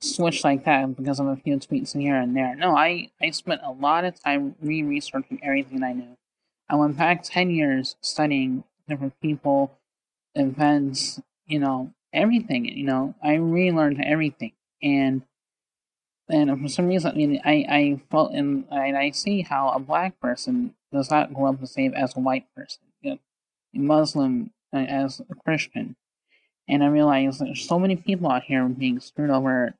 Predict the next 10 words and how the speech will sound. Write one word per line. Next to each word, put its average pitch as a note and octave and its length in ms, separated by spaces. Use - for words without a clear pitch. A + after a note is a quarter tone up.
um, A#2 420
that C#3 420
I, C#3+ 500
I D3 200
find C#3+ 320
it C3+ 100
more C#3+ 240
empathetic C#3 720
and C3 140
more C3 460